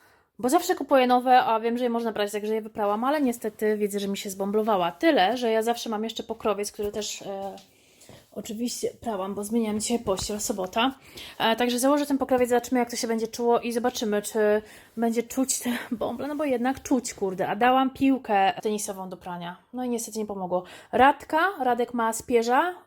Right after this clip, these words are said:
y, poduszkę i wyschła idealnie, wiecie, pierze się nie, e, nie skupia, nic się tam nie dzieje, także Radka jest okej, a ta, no niestety taka, jak widzicie, nie bardzo. Także zobaczymy,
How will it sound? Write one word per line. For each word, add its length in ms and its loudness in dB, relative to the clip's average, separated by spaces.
y, 60 -2
poduszkę 580 -2
i 80 -6
wyschła 360 -2
idealnie, 400 0
wiecie, 220 -2
pierze 280 0
się 160 -4
nie, 280 0
e, 460 -2
nie 120 2
skupia, 500 0
nic 160 -2
się 80 -6
tam 120 -2
nie 60 0
dzieje, 160 0
także 220 -2
Radka 240 -2
jest 120 -6
okej, 260 -6
a 100 -6
ta, 240 -4
no 120 -2
niestety 420 -8
taka, 260 -8
jak 180 -6
widzicie, 420 -10
nie 120 -6
bardzo. 460 -8
Także 240 -10
zobaczymy, 580 -4